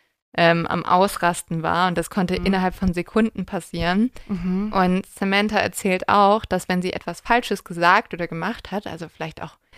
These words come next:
Speaker 1: einfach mit dem falschen Mann gesprochen hat, dass sie dafür immer bestraft werden musste.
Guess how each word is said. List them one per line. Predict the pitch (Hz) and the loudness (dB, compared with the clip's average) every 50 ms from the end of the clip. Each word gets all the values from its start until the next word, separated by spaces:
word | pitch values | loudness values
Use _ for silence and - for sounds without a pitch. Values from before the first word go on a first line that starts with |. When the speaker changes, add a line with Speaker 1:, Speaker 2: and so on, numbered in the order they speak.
| - - - - _ _ - | -20 -20 -20 -20 _ _ -2
Speaker 1:
einfach | 190 180 - - 170 - | -2 0 0 -2 -4 -4
mit | - 185 - | -4 -2 0
dem | 185 180 170 | 0 0 0
falschen | - 202 185 180 - - 175 170 | 0 0 0 0 0 -2 0 2
Mann | 175 185 202 247 285 262 | 4 4 6 6 6 6
gesprochen | 208 185 - - - - 180 165 170 180 175 | 6 4 0 -2 0 0 0 0 0 -4 -2
hat, | 180 196 226 - - | 0 0 0 0 0
dass | 190 180 | -2 -2
sie | - 185 | 0 2
dafür | 175 175 175 - - - 185 - | 2 2 2 2 0 -2 -2 0
immer | - 185 180 175 175 | 0 0 0 0 0
bestraft | - 180 - - - - 170 196 220 - - - _ | 0 -2 -4 -4 -2 2 4 4 4 2 0 -4 _
werden | 156 147 147 143 143 | -2 0 0 -2 -4
musste. | 143 147 151 - - - - 156 156 220 269 | -6 -6 -8 -8 -8 -8 -6 -4 -2 -2 -2